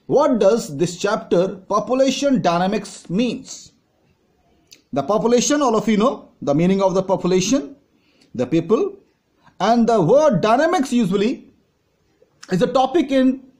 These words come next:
mathematics. Now, dynamics, dynamics means anything which is increasing, ever increasing. And same thing you can find with the population.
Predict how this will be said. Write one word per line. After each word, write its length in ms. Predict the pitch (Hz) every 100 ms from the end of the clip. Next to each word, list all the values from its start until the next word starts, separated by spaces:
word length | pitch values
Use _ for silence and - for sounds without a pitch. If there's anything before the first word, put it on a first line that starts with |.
| -
mathematics. 920 | 123 190 185 190 - 135 - - - _ _ _ _ _ _ _ - -
Now, 140 | 156
dynamics, 760 | 127 110 170 240 277 330 370 - -
dynamics 500 | 208 294 349 - 233
means 540 | 202 214 269 - - _ _ _ _ _ _ _ _ -
anything 500 | 240 330 330 254 247
which 200 | 226 214
is 340 | 277 277 - - _ -
increasing, 720 | 185 185 226 208 180 - - _ _ _ _ -
ever 300 | 233 262 240
increasing. 680 | 220 - 185 156 156 - - _ _ _ _ _ _ _ -
And 180 | 240
same 320 | - 294 349 277
thing 140 | 311
you 140 | 285
can 180 | 262 247
find 380 | - 226 247 226
with 160 | 220 -
the 100 | 269
population. 720 | 220 220 254 - 180 -